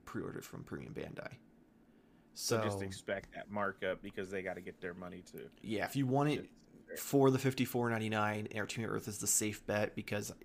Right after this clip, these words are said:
Speaker 1: there's no guarantee that a comic book shop is going to order this through the, them as a distributor, let alone
Speaker 2: Right.
Speaker 1: charge that retail value or be able to charge that retail value.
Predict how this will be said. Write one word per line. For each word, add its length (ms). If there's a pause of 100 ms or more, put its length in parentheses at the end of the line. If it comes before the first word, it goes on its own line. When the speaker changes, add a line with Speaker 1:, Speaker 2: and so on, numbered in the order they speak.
(160)
Speaker 1:
there's 220
no 140
guarantee 520
that 300
a 80
comic 260
book 120
shop 300
is 120
going 340
to 80
order 240
this 200
through 180
the, 360
them 280
as 120
a 40
distributor, 640 (380)
let 200
alone 240
Speaker 2:
Right. 80
Speaker 1:
charge 460
that 200
retail 380
value 500
or 120
be 200
able 140
to 80
charge 260
that 100
retail 300
value. 320